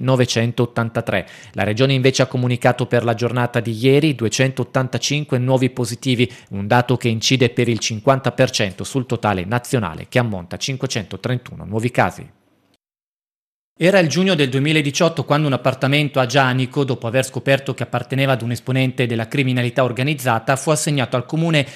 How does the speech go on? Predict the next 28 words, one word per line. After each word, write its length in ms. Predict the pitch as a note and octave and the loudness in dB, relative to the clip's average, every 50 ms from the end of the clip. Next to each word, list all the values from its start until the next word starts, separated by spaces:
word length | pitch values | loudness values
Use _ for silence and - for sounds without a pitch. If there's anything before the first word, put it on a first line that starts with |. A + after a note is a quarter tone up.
| - C3 - | -20 -6 0
tramite 380 | - F3+ F#3+ G3 F#3+ F#3+ E3 | 2 2 4 2 2 2 4
l'Agenzia 440 | D3+ D3 C#3 C#3 D3 D3 - - F3 | 4 4 2 2 0 0 0 0 2
Nazionale 520 | D3+ C3 - - E3 D#3+ D#3 C#3 B2 B2 | 2 0 -2 0 0 2 2 2 2 0
per 200 | - - D3 C3+ | 2 2 2 2
la 100 | A#2+ A#2+ | 2 0
Destinazione 760 | A#2+ C#3 F3+ E3 F3 - E3+ D#3+ D3+ D#3 - - D3 B2+ A#2 | 0 0 0 0 0 -2 -2 -2 -2 -4 -2 -4 -2 -2 -2
dei 140 | G#2+ C#3+ D3 | -2 -2 -2
Beni 220 | C3 A#2+ A2+ A2+ | 0 -2 -2 -4
Sequestrati 640 | A2 - E3+ E3 E3+ D#3+ B2+ - - C3 A#2 A2+ - C#3 | -4 -4 -6 -4 -4 -6 -6 -4 -4 -4 -4 -2 -4 -6
e 40 | |
Confiscati. 800 | - D3 C3+ C3 - C#3+ B2+ - - B2 G#2 G2 - - B2+ - - - - - - | -4 -4 -4 -4 -4 -6 -8 -6 -4 -4 -4 -4 -2 -4 -4 -4 -6 -12 -20 -10 -4
Oggi, 400 | - B2+ B2+ B2+ B2 B2 D3+ E3 | 0 2 2 2 0 0 0 0
a 60 | D3+ | 0
quasi 280 | - A2+ A2 G#2 A2+ A2 | 0 -2 -4 -4 -4 -4
due 140 | G#2+ A#2 | -2 0
anni 240 | A#2+ A#2+ A#2+ A#2 A2 | 0 0 0 -2 -4
di 100 | F#2+ G#2+ | -6 -6
distanza, 640 | G#2 C3 A#2+ - - D3+ D3 D3 - - D3+ C3+ - - - D3+ - | -6 -6 -4 0 0 0 0 0 0 0 0 0 0 -2 -10 -6 -2
il 120 | E3+ F3 | -2 0
comune 300 | F3 - G3 G3+ G#3 G3+ | 0 2 2 2 4 4
ha 20 | F#3 | 2
deciso 400 | D#3+ D3+ C#3 - F#3 D#3 F3+ D#3 | 2 0 0 -2 -2 0 0 -2
di 100 | C3+ C3 | 0 2
dare 200 | B2+ D3+ D#3 D#3+ | 2 4 4 4
una 160 | D#3 C3+ B2 | 2 0 0
nuova 260 | B2 C3+ D3+ D3 C#3+ | 0 2 2 2 2
finalità 460 | C3 - C#3 B2 A#2+ B2 A#2+ - C3+ | 2 0 -2 -2 -2 -2 0 2 2
all'edificio. 640 | B2 B2 A#2+ A#2 B2 - - C3+ A#2+ - - C3 A#2 | 2 2 0 -2 -4 -4 -2 -2 -2 0 0 0 -2